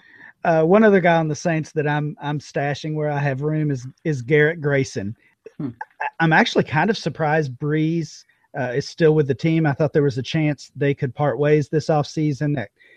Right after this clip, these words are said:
Speaker 1: I know they ended up redoing that, his contract, but it was, it was massive. It, the team, they're, they're really treating that team like they wanna overhaul the entire roster, yet they're, they're
Speaker 2: Except
Speaker 1: hanging
Speaker 2: for
Speaker 1: on,
Speaker 2: Brees.
Speaker 1: except
Speaker 2: Right.
Speaker 1: for Brees. So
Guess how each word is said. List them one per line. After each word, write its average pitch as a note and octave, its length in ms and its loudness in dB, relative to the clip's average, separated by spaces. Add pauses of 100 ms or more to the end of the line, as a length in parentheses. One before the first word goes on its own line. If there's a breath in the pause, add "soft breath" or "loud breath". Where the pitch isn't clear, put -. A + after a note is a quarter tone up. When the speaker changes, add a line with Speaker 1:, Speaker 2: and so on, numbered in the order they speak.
(380 soft breath)
Speaker 1:
I D#3 120 0
know D#3 120 4
they D3+ 160 6
ended C#3+ 200 4
up C#3 140 2
redoing D3 480 2
that, C3+ 200 -2
his C3+ 240 -4
contract, D#3 640 -2
but C#3 140 0
it D3+ 120 2
was, C3+ 400 -4 (320)
it D3+ 220 4
was C3+ 160 -2
massive. C#3+ 680 0 (640 soft breath)
It, - 220 -4
the C3+ 160 -2
team, F3 440 6
they're, E3+ 180 4
they're F3 220 2
really G#3 280 6
treating F3+ 440 2
that D3+ 220 0
team D3+ 340 0
like C#3 320 -2
they D3 140 0
wanna C#3+ 220 0
overhaul C#3 880 0 (420)
the C3+ 200 -4
entire C#3 340 2
roster, B2 540 -4 (220)
yet D3 200 -2
they're, C#3 360 -2
they're C#3+ 220 -2
Speaker 2:
Except C3+ 120 0
Speaker 1:
hanging C#3 140 2
Speaker 2:
for C3 120 0
Speaker 1:
on, A#2+ 80 0
Speaker 2:
Brees. G2 260 -2 (240)
Speaker 1:
except E3+ 240 0
Speaker 2:
Right. E3+ 180 2
Speaker 1:
for D#3+ 100 -4
Brees. C3 640 -2
So D3 560 2